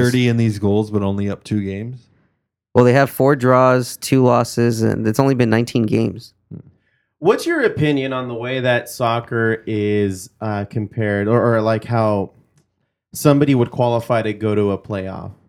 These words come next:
Speaker 3: Uh, you, you know, because they go by goals. They don't go by wins.
Speaker 2: Yes.
Speaker 3: Uh, or actually a little bit of both, right? Because
Speaker 2: Yeah.
Speaker 3: if they win the game, they get the
Speaker 1: I
Speaker 3: extra
Speaker 1: think a
Speaker 3: point.
Speaker 1: win is a three,
Speaker 3: Mm-hmm.
Speaker 1: a tie is one point,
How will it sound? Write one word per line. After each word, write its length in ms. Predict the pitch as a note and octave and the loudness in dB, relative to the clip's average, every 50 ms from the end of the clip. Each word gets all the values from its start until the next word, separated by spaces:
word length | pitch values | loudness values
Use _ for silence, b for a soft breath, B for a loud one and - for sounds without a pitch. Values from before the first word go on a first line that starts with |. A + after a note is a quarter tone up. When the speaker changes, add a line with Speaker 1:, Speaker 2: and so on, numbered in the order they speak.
| _ - | _ -6
Speaker 3:
Uh, 100 | G#2+ G2+ | -4 -2
you, 220 | G2+ C#3 C#3+ D3 | 2 2 2 4
you 120 | A2+ D3+ C#3+ | 4 4 4
know, 80 | C3+ | 2
because 260 | B2 C3 B2 A#2+ A2 A2+ | 2 0 0 -2 0 0
they 120 | C#3 C3+ | -2 0
go 160 | B2 C#3+ C3+ | 2 2 2
by 240 | A#2+ B2 A2+ G#2 G#2 | 2 2 0 -2 -2
goals. 460 | G2+ G#2+ G#2 F#2+ F#2 - - - - _ | -2 -2 -2 -2 -4 -6 -12 -16 -10 _
They 120 | A2+ A2+ | -2 -2
don't 160 | A2 A2+ A#2 | 0 -2 0
go 140 | A#2 B2 A#2+ | 0 0 0
by 180 | A#2+ A#2+ A2+ G#2+ | 2 2 2 2
wins. 480 | G#2+ G#2 A2+ G#2+ G2 F#2 F#2 - - - | 2 0 0 -2 -2 -6 -8 -12 -12 -2
Speaker 2:
Yes. 460 | A#2 A2+ F#2 F2+ - - - - _ _ | 0 0 0 0 -2 -8 -14 -18 _ _
Speaker 3:
Uh, 360 | - A2+ A2+ A2 G2 C#3 C#3 - | -2 0 0 2 2 0 0 2
or 160 | D3 C#3 C#3 D3+ | 2 2 2 2
actually 260 | D3 C#3+ - - C#3+ | 2 0 0 -2 2
a 40 | C3+ | 4
little 160 | C#3+ C#3+ C#3+ | 4 4 4
bit 100 | C#3 C3+ | 2 0
of 120 | B2+ A2 G2 | 0 -2 0
both, 500 | B2+ C3+ D3 C3 G2 - - - - - | 2 2 2 2 2 -2 -6 -14 -14 -10
right? 260 | G#2+ G#2+ A2 A#2 B2+ C3+ | -6 -4 -2 -2 -2 0
Because 100 | B2+ B2 | 2 4
Speaker 2:
Yeah. 160 | B2+ A#2 G#2 | 4 4 2
Speaker 3:
if 60 | G#2 | 0
they 60 | B2+ | 0
win 160 | A#2+ C3 B2+ | 0 0 0
the 80 | A#2+ A2+ | 0 -2
game, 200 | G2+ A#2+ A#2+ A2+ | -2 -2 -2 -2
they 60 | A2+ | -2
get 120 | G#2+ A2 G#2 | -2 -4 -4
the 140 | A2 A2 | -2 -2
Speaker 1:
I 20 | G#2+ | -2
Speaker 3:
extra 220 | A#2+ A#2 - D3 | -2 0 2 0
Speaker 1:
think 100 | D3+ C#3+ | 2 2
a 40 | D#3+ | 2
Speaker 3:
point. 280 | A#2 A#2 A#2 A#2 A#2 A2+ | 2 2 4 4 2 4
Speaker 1:
win 240 | A#2+ C3+ D3+ D#3+ E3+ | 4 2 2 2 2
is 140 | F3 D#3+ E3+ | 0 0 0
a 80 | E3+ | -2
three, 560 | - - D#3+ D3+ C#3+ C3+ C3 C3 C#3+ C#3 - _ B2 | 0 0 0 2 2 2 0 0 -2 -6 -10 _ -12
Speaker 3:
Mm-hmm. 320 | G2+ G2 G2+ G2 F#2 G2+ G2+ | -10 -8 -8 -8 -8 -10 -10
Speaker 1:
a 120 | - A2+ - | -12 -12 -10
tie 260 | - A2+ A2+ A#2+ B2+ | -8 -4 -4 -2 0
is 180 | C#3 C#3 B2 | 0 0 0
one 280 | B2+ A#2+ A#2 A#2 A#2 A2+ | 0 0 0 0 -2 -4
point, 420 | - A#2 A2 G#2 G#2 G2+ G2+ G2 | -4 -2 -2 -2 -2 -4 -6 -8